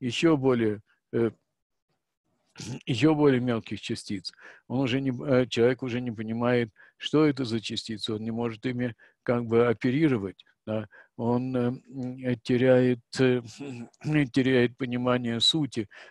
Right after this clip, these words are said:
начинает оперировать только формулами, которые позволяют ему, э, использовать, э, э, использовать те, э, скажем, м, сущности, э, э, материальные сущности, которые он обнаружил,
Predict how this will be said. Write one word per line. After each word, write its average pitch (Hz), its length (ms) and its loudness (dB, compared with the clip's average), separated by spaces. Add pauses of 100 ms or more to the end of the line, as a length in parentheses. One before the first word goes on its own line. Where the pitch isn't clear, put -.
начинает 131 640 0
оперировать 127 600 -2
только 131 300 -4
формулами, 113 680 -4
которые 131 460 -6
позволяют 127 800 -2
ему, 123 340 -4 (360)
э, 120 300 -2 (160)
использовать, 123 1120 -2
э, 127 220 2 (680)
э, 123 300 0
использовать 131 800 -2
те, 127 300 4 (420)
э, 110 360 -2
скажем, 104 520 0 (240)
м, 120 200 -16 (100)
сущности, 123 800 -8 (420)
э, 120 240 -6 (380)
э, 117 880 -8
материальные 123 600 -2
сущности, 131 480 -8
которые 120 420 -4
он 120 180 -6
обнаружил, 123 680 -6